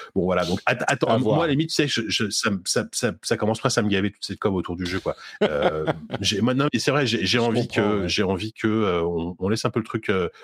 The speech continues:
Speaker 1: on, on, on, on laisse les développeurs finir le, le, le, leur jeu dans les meilleures conditions possibles et que, voilà, ils nous livrent le truc et qu'on le découvre en novembre et voilà, quoi.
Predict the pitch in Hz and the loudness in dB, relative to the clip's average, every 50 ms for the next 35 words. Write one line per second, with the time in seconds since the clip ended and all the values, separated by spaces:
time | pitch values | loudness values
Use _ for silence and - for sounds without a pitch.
0 | - - 90 92 - 107 113 - - 101 104 85 101 104 110 117 - - 104 104 | -6 -4 -4 -2 0 0 -2 0 -2 -4 -4 -2 -2 0 0 0 -2 2 4 4
1 | 104 101 95 - 110 95 - - 104 104 101 95 87 87 90 85 82 80 80 80 | 4 4 4 2 0 0 0 -2 0 2 2 2 2 0 0 0 0 2 2 2
2 | 76 76 76 - _ - - - - _ _ - 95 90 92 92 101 110 104 92 | 0 -2 -4 -6 _ -18 -20 -20 -20 _ _ 0 0 2 2 2 2 2 2 2
3 | 87 85 85 87 82 - 101 98 95 - - 85 - 95 - - 123 127 107 90 | 0 2 0 -2 -2 -2 -2 -2 -2 -2 -4 -6 -6 -4 -4 -4 -4 -2 -2 -4
4 | 82 - - 87 85 90 85 78 78 78 76 82 85 101 107 101 95 92 87 - | -4 -2 -2 0 0 2 2 0 0 -2 -4 -2 0 0 0 0 0 0 -2 -2
5 | - 107 110 - - - - 85 80 80 87 - - - 98 85 87 85 85 82 | -2 -4 -2 -2 -4 -4 -2 -4 -4 -4 -6 -6 -6 -8 -6 -4 -2 -2 0 0
6 | 90 92 104 98 85 76 67 73 71 71 78 76 69 - _ | 0 0 0 -2 -2 -2 -4 -6 -6 -6 -6 -6 -8 -8 _